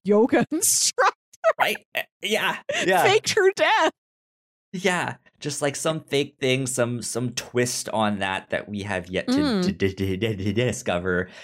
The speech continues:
Speaker 2: It's just, yeah, it's ripe for secrets and rumors and,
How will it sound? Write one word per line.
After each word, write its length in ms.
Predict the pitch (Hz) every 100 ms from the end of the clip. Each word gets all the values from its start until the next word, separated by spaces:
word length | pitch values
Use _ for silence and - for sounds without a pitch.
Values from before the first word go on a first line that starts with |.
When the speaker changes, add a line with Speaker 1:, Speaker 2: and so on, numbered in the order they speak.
| -
Speaker 2:
It's 180 | 107 -
just, 260 | 135 131 -
yeah, 200 | 135 101
it's 160 | 104 107
ripe 440 | 90 92 120 147
for 480 | - - 120 107 101 - -
secrets 840 | - - 190 180 110 - - -
and 260 | 123 113 101
rumors 720 | 127 127 98 87 - - -
and, 640 | - 87 87 85 85 69